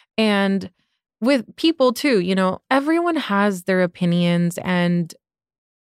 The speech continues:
I guess as-, assumptions is what I like to say, because, you know, there, there's just so much on social media. I,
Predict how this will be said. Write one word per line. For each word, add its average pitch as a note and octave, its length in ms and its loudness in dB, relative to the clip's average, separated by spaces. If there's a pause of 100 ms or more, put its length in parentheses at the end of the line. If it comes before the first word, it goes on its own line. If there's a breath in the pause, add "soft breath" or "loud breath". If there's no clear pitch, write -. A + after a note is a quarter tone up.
(120)
I G3 100 0
guess F#3 280 0
as-, F#3+ 260 -2
assumptions - 840 -4
is F3 180 0
what E3 160 0
I D3+ 120 0
like - 200 -4
to F3+ 100 -6
say, - 300 -8
because, E3 720 -4 (440)
you G#3+ 120 0
know, E3+ 420 0
there, G3+ 280 0
there's G#3+ 360 -2
just A#3+ 280 -6
so F3+ 180 -2
much F#3 220 -2
on F#3 100 0
social F3 280 -6
media. E3+ 240 -2
I, F3+ 260 2